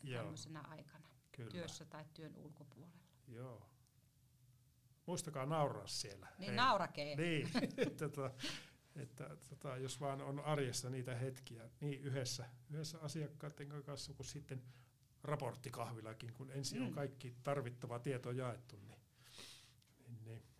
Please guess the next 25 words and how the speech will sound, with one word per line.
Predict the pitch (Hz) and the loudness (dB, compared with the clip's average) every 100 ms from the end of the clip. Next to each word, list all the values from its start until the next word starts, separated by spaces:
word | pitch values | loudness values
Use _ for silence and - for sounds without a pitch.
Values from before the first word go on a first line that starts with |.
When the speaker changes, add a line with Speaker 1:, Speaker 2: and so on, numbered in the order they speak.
| - - - - - - | -20 -20 -20 -20 -12 -6
Speaker 1:
huumoria | 139 135 110 113 110 | -2 -2 -2 -6 -8
pitää | 117 - - 123 | -10 -12 -8 -8
olla, | 117 110 117 | -6 -10 -10
se | - 120 | -10 -8
on, | 113 117 | -10 -12
se | - 120 | -10 -10
on | 110 | -6
hyvä. | 120 113 101 - - - - - - _ _ - | -6 -8 -12 -18 -20 -20 -20 -20 -20 _ _ -4
No | |
mites, | 180 277 269 | -2 0 -2
tota, | - - 214 - | -4 -2 0 2
sä | 226 196 170 | 2 2 2
vierailet | 214 196 180 170 170 - - - - - - - - | 4 6 6 4 2 -2 -14 -16 -20 -20 -20 -14 -2
eri | 175 147 | 0 2
yksiköissä, | 151 - 196 202 190 160 | 2 0 0 0 2 0
sua | 185 165 | 0 2
voi | 165 170 | 4 4
sinne | 170 151 - - | 4 0 0 2
pyytää, | 175 170 165 170 160 156 156 - - - | 4 4 2 0 2 2 -2 -6 -12 -8
pyytää | 165 156 156 151 | -6 -6 -4 -4
ja | 143 139 - - - - - | -2 -6 -10 -20 -18 -18 -12
Speaker 2:
Joo, | 240 277 226 175 | -6 0 2 2
nyt | 208 202 | -2 -2
on | 214 | -2
oikeastaan | 226 240 233 240 226 | -2 -2 -4 -2 -2